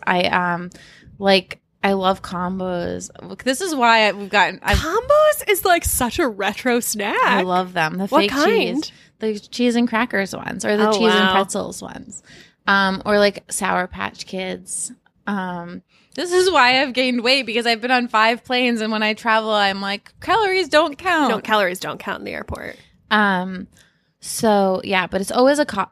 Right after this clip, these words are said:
Speaker 1: iced coffee, always a banana, always water. And then snacks, I, like,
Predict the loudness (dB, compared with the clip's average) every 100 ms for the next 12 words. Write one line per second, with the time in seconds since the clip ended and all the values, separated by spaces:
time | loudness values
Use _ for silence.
0 | 0 0 0 -6 -8 -4 -4 -2 0 2
1 | 0 -2 -4 -4 -4 -4 -4 -6 -10 _
2 | -4 0 2 0 -2 -8 -8 -8 -12 -14
3 | -16 _ _ -4 -2 0 0 -2 0 2
4 | 2 2 2 4 4 0